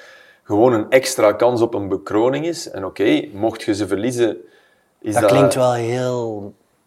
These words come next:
Speaker 2: Een extra kans op een bekroning. Het is wel een bekerfinale, toch?
Speaker 1: Een
Speaker 2: Als
Speaker 1: extra
Speaker 2: je
Speaker 1: kans op een bekroning.
Speaker 2: Ja, maar als ze die verliezen, gaan ze wel, eh,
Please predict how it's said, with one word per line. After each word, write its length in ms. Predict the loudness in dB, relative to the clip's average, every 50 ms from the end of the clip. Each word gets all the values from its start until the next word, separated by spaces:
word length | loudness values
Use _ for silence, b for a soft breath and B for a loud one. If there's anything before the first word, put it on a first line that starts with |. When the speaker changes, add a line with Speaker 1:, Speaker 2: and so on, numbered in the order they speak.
| _ _
Speaker 2:
Een 220 | -12 -12 -12 -10
extra 400 | -10 -10 -8 -8 -6 -4 -4 -6
kans 340 | -6 -4 -4 -4 -2 -2 -4
op 100 | -6 -6
een 100 | -8 -8
bekroning. 380 | -8 -10 -8 -8 -6 -6 -6 -6
Het 100 | -8 -10
is 120 | -10 -8
wel 100 | -8 -8
een 140 | -10 -10 -12 -12
bekerfinale, 760 | -12 -12 -12 -12 -14 -14 -14 -16 -16 -16 -14 -14 -14 -16 -14
toch? 140 | -12 -12 -12
Speaker 1:
Een 60 | -10
Speaker 2:
Als 80 | -8 -8
Speaker 1:
extra 200 | -6 -4 -4 -4
Speaker 2:
je 40 | -6
Speaker 1:
kans 260 | -6 -8 -8 -8 -8
op 120 | -10 -10 -10
een 120 | -14 -14
bekroning. 380 | -14 -14 -16 -14 -10 -8 -4 -4
Speaker 2:
Ja, 100 | -4 -4
maar 140 | -4 -6
als 160 | -6 -6 -6 -8
ze 80 | -10
die 140 | -10 -14 -14
verliezen, 420 | -14 -14 -12 -10 -10 -8 -8 -10
gaan 200 | -10 -10 -12 -12
ze 120 | -12 -14 -14
wel, 200 | -14 -14 -14 -14
eh, 80 | -16